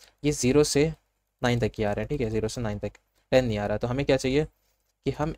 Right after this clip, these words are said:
एक नंबर प्लस कर देते हैं, ठीक है, इससे क्या होगा, टेन के, ज़ीरो से टेन के बीच में आएगा। तो अगर मैं यहाँ पे प्लस वन कर देता हूँ, ठीक है, देखिए टेन आ रहा है अब,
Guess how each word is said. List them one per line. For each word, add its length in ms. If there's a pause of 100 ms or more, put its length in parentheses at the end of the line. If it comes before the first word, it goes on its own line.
एक 180
नंबर 240
प्लस 260
कर 100
देते 180
हैं, 100
ठीक 120
है, 120 (100)
इससे 200
क्या 100
होगा, 160
टेन 280
के, 140
ज़ीरो 180
से 80
टेन 180
के 80
बीच 200
में 80
आएगा। 200 (520)
तो 80
अगर 220
मैं 80
यहाँ 100
पे 100
प्लस 340
वन 120
कर 140
देता 180
हूँ, 80 (1400)
ठीक 80
है, 60
देखिए 160
टेन 180
आ 80
रहा 100
है 60
अब, 60